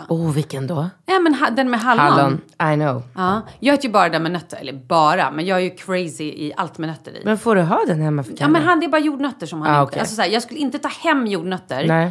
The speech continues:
Speaker 2: men jag har ju mandlar och hasselnötter, valnötter och kokos har jag alltid hemma.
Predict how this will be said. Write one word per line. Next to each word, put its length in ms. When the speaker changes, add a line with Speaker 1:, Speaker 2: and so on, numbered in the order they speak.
Speaker 2:
men 520
jag 100
har 100
ju 80
mandlar 540
och 180
hasselnötter, 720
valnötter 720
och 240
kokos 360
har 80
jag 80
alltid 280
hemma. 180